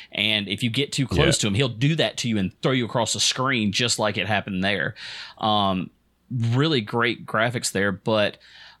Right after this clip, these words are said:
Speaker 1: I probably have to lean toward either, and, and you're probably gonna laugh at me. I, I, I like Wingnut 'cause that's a fun fight.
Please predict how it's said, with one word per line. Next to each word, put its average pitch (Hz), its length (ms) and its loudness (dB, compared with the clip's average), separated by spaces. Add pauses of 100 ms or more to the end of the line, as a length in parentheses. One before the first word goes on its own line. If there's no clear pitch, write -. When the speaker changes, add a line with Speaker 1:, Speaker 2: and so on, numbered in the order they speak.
(120)
Speaker 1:
I 120 120 0
probably 208 340 0
have 185 160 2
to 117 80 -2
lean 120 500 2
toward 120 580 0
either, 107 1040 2 (920)
and, 113 120 2
and 107 180 2
you're 107 100 2
probably 165 220 2
gonna 104 140 0
laugh 110 380 2
at 87 100 2
me. 95 260 -2
I, 92 300 0 (320)
I, - 200 -2
I 117 120 2
like 131 360 0
Wingnut 123 640 2 (260)
'cause 110 160 -2
that's 113 180 0
a 104 80 0
fun 117 320 0
fight. 110 520 0